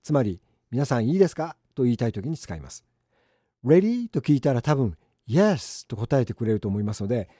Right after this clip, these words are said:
Three, two, oneでカシャッとシャッターを押してください。え、二、三人の場合は、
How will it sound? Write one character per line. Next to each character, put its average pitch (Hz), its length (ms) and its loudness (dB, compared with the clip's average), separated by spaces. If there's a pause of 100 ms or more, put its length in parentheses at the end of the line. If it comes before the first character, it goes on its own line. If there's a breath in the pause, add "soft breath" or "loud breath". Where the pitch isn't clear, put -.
(240 soft breath)
Three, 170 440 2 (200)
two, 147 480 2
one 143 380 2 (100)
で 196 200 0
カ - 180 -16
シ - 100 -4
ャ 123 120 -4
ッ - 20 -18 (160)
と 98 100 -12
シ - 120 -6
ャ - 20 -8
ッ - 100 -18
タ 101 100 -8
ー - 20 -2
を 147 60 -2
押 127 100 -6
し - 20 -10
て 90 80 -12
く - 80 -18
だ - 60 -20
さ - 100 -20
い。 - 60 -20 (840)
え、 113 80 -4
二、 127 100 0
三 196 200 2
人 233 120 4
の 226 80 4
場 226 160 2
合 127 60 4
は、 107 220 0